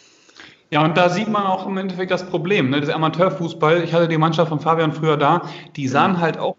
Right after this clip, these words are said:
Speaker 1: nicht so aus wie die Profifußballspieler, ja? Die hatten eine sehr, sehr hohe Bauchfalte, würde ich mal, würde ich mal sagen, äh, ne? Und manchmal guckt man sich einfach auch von Profisportlern zu viel ab, was man selbst einfach auch nicht an Leistung bringt, ne?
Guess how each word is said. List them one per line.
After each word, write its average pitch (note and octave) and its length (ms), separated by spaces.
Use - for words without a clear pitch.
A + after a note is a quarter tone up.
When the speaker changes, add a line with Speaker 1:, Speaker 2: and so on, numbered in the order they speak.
Speaker 1:
nicht - 100
so D3+ 100
aus C3 300
wie D3+ 60
die B2+ 120
Profifußballspieler, A2 1120
ja? C3+ 140
Die D3 140
hatten C#3+ 200
eine C3+ 120
sehr, D3+ 180
sehr D3 220
hohe D3 200
Bauchfalte, C3+ 600
würde B2+ 140
ich C3 80
mal, B2 440
würde C#3 140
ich C3+ 80
mal B2+ 160
sagen, C3 320
äh, C3 280
ne? C3 280
Und C#3 280
manchmal E3+ 360
guckt - 240
man E3+ 160
sich D#3+ 160
einfach D#3+ 240
auch - 180
von D3 220
Profisportlern D3+ 800
zu F3 180
viel D#3 200
ab, E3+ 200
was D3 160
man C#3 140
selbst D3 260
einfach C#3 220
auch C#3+ 200
nicht D3 200
an C3+ 80
Leistung B2+ 460
bringt, F2+ 280
ne? F#3 220